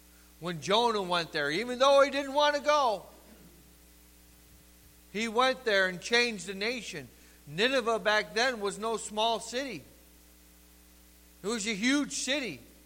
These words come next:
There's hope for New York City. <laughs> There's hope for all the major cities in America. As long as God's grace is there, and God's grace is always there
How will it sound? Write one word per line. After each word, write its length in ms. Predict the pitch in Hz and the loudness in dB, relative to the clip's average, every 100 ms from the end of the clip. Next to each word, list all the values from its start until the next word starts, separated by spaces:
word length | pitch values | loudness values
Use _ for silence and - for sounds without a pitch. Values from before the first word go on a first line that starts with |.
| - - - - - - - - - - - - - - - - - - - - - - - - - - - - - - - - - | -20 -20 -20 -20 -20 -20 -20 -20 -20 -20 -20 -20 -20 -20 -20 -20 -20 -20 -20 -20 -20 -20 -20 -20 -20 -20 -20 -20 -20 -20 -20 -18 0
There's 260 | 196 233 - | 4 4 8
hope 320 | 262 294 - | 8 8 6
for 140 | 247 | 2
New 160 | 247 294 | 2 0
York 340 | 254 226 180 | 2 2 0
City. 440 | - 202 160 117 - - | -4 -4 -4 -8 -16 -18
<laughs> 1200 | 220 - - - - - - - - - - - | -18 -18 -20 -20 -20 -20 -20 -20 -20 -20 -20 -8
There's 240 | 185 220 190 | 0 0 4
hope 320 | 233 277 277 | 6 6 4
for 120 | 254 | 4
all 460 | 277 294 294 269 254 | 6 8 8 6 2
the 0 | |
major 400 | 254 269 240 247 | 0 0 -2 -6
cities 400 | - 277 269 226 | -4 -4 -4 -4
in 120 | 254 | -4
America. 640 | 254 277 302 269 - 143 113 - - - - - - - - - - - - - - - - | -2 2 4 4 2 -12 -14 -20 -20 -20 -20 -20 -20 -20 -20 -20 -20 -20 -20 -20 -20 -20 -20
As 160 | 170 165 | -12 0
long 320 | 226 262 247 | 4 4 4
as 120 | 240 | 0
God's 380 | 180 254 262 254 | 4 8 8 6
grace 420 | - 269 285 277 254 | 0 6 6 6 -6
is 160 | 214 | -4
there, 240 | 240 226 220 | -2 0 0
and 100 | 208 | 6
God's 300 | 247 254 185 | 6 6 2
grace 380 | 254 277 269 | 6 6 4
is 120 | 254 269 | -2 4
always 440 | 302 302 262 190 | 6 6 4 0
there 440 | 208 185 143 110 | -4 -4 -4 -8